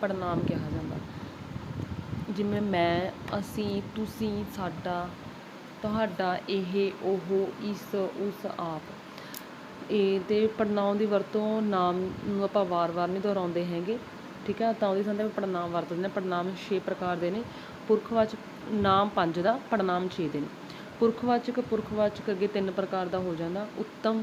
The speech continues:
ਮੱਧਮ ਤੇ ਅਨਿਆ। ਅਹ, ਜਿਹੜਾ ਪੜਨਾਮ ਕੇਵਲ ਕਿਸੇ ਪੁਰਖ ਦੀ ਥਾਂ ਲਈ ਵਰਤਦੇ, ਉਹਨੂੰ ਆਪਾਂ ਪੁਰਖਵਾਚਕ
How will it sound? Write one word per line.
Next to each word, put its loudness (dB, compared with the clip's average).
ਮੱਧਮ 0
ਤੇ 0
ਅਨਿਆ। 0
ਅਹ, -4
ਜਿਹੜਾ 4
ਪੜਨਾਮ 2
ਕੇਵਲ 2
ਕਿਸੇ 2
ਪੁਰਖ 0
ਦੀ 0
ਥਾਂ 0
ਲਈ 2
ਵਰਤਦੇ, 0
ਉਹਨੂੰ 0
ਆਪਾਂ -4
ਪੁਰਖਵਾਚਕ -4